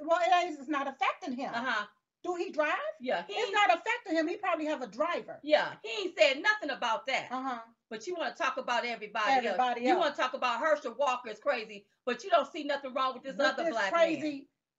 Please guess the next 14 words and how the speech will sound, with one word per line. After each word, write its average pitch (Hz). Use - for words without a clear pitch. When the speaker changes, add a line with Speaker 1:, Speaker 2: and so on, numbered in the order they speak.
Speaker 2:
With 220
Warnock, 269
you 330
don't 302
see 285
nothing 302
wrong 220
with 190
him. 220
You 285
don't 359
see 359
the 277
Marxist 302